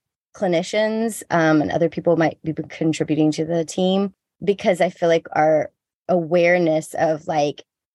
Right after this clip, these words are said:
how human milk production and infant feeding is normal <laughs> versus, like, all the ways you could do it, you know, like, all the ways that are possible versus, like, what's normal.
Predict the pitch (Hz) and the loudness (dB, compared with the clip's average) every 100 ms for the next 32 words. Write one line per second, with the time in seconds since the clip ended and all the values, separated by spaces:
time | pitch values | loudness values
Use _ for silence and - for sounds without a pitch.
0 | _ _ _ _ - 175 165 160 156 156 | _ _ _ _ -2 2 4 4 2 -2
1 | _ _ _ _ _ _ _ _ _ 226 | _ _ _ _ _ _ _ _ _ 0
2 | 208 185 170 185 160 - - 151 151 151 | 2 2 0 0 -2 -2 -4 -2 0 -2
3 | - 160 156 - 196 175 175 160 - 165 | -4 -2 -2 0 -2 0 0 0 -4 -4
4 | 156 151 151 151 151 - _ _ _ _ | 0 2 2 2 0 -2 _ _ _ _
5 | _ 170 151 - 165 156 151 185 269 392 | _ -6 -6 -2 0 0 0 2 0 -2
6 | _ _ - 214 220 196 220 220 202 190 | _ _ -8 -4 -2 0 0 2 0 0
7 | - _ 170 156 - 185 175 175 156 156 | -8 _ -4 -4 0 0 2 0 -2 -8
8 | - 320 330 165 143 - _ _ 208 196 | -2 2 2 0 -4 -8 _ _ -2 2
9 | 175 180 202 180 - - 175 175 175 165 | 4 2 2 -2 -4 -6 -4 -2 -2 -2
10 | 160 - 359 453 254 196 185 180 175 175 | -8 -2 -2 0 -2 2 2 2 0 -2
11 | 170 160 160 170 156 233 302 294 214 202 | -4 -4 -4 -4 -4 -2 0 4 4 2